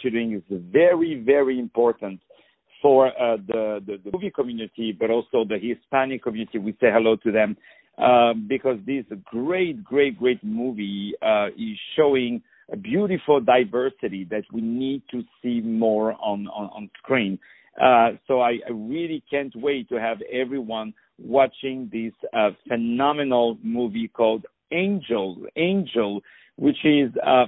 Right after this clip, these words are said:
produced by our wonderful friend, Mister Christian de Gallegos.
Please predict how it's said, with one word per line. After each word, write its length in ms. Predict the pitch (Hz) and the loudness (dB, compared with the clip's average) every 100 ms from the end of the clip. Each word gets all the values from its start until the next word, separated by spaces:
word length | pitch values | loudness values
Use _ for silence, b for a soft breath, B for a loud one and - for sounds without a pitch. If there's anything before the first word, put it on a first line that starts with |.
| - | 2
produced 560 | - 135 123 185 180 165 _ - | 0 0 2 0 0 -4 _ -16
by 540 | - 107 143 139 143 143 - | -10 4 6 8 6 4 4
our 180 | 127 | 4
wonderful 640 | 123 117 135 135 - 139 127 - | 4 2 0 -2 2 2 2 0
friend, 380 | 143 139 143 - _ _ | 0 2 -2 -8 _ _
Mister 500 | 139 139 - 143 139 - - | -6 -4 2 2 2 -2 -4
Christian 800 | 175 190 - 175 160 156 113 110 98 | 0 0 -2 -2 -2 -2 -8 -2 0
de 80 | |
Gallegos. 640 | 123 120 120 143 120 104 | 0 0 0 0 -2 -8